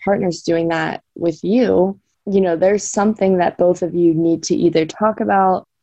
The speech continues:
and figure out, or it might not just be the right relationship for you because it's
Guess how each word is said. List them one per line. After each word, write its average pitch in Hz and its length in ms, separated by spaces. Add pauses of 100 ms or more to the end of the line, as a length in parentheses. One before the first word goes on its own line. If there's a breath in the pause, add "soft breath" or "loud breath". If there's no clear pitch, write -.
and 160 160
figure 160 360
out, 214 480
or 185 220
it 185 260
might 196 240
not 175 180
just - 260
be 180 160
the 156 140
right 160 420
relationship - 760
for - 100
you - 300
because 180 340
it's - 300